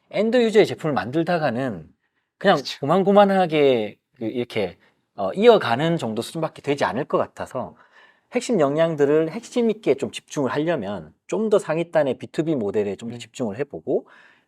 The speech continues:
Speaker 1: 적용될 수 있는 여러 영역들을 펼쳐놓고 접근하는 게 어떨까라는 생각은 듭니다. 그래서 뭐 급하게 매출이 필요하다, 당연히 이제 매출 가긴 가야겠죠.
Speaker 2: 그쵸.
Speaker 1: 근데 그것 때문에 좁은 타겟의 시장,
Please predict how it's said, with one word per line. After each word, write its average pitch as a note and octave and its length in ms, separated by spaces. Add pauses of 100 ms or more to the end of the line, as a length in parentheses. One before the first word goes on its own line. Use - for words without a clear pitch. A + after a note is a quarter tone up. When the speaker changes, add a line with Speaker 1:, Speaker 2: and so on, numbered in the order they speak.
(220)
Speaker 1:
적용될 A3 400
수 A3 160
있는 F3+ 340
여러 C#3 360
영역들을 F3+ 500
펼쳐놓고 A#3+ 600
접근하는 D3+ 480
게 C3+ 80
어떨까라는 A2+ 460
생각은 D3+ 280
듭니다. - 220 (560)
그래서 - 160
뭐 B2 260 (120)
급하게 E3 360
매출이 D3 340
필요하다, D3 480
당연히 B2+ 300
이제 F#2+ 100
매출 F#2+ 320
가긴 G#2+ 260
가야겠죠. - 500
Speaker 2:
그쵸. - 240 (120)
Speaker 1:
근데 C3+ 220
그것 E3+ 360
때문에 D#3 560
좁은 B3+ 360
타겟의 D#3 400
시장, F#2 500